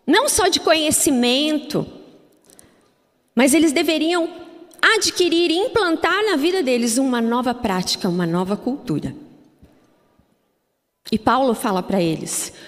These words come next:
"Pra que vocês não sejam como meninos."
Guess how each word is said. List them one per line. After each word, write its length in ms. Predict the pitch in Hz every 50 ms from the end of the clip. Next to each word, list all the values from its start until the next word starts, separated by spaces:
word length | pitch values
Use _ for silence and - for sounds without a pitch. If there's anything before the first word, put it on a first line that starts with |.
| - - _
"Pra 100 | - 196
que 120 | - -
vocês 480 | 202 196 190 - - - 240 226 254 233
não 160 | 240 220 208
sejam 420 | 202 - - 247 233 226 233 233 226
como 480 | 233 - 233 208 202 233 285 330 - - - - - - -
meninos." 1120 | 170 175 196 214 226 240 247 233 240 247 254 247 202 156 - - - - - - - -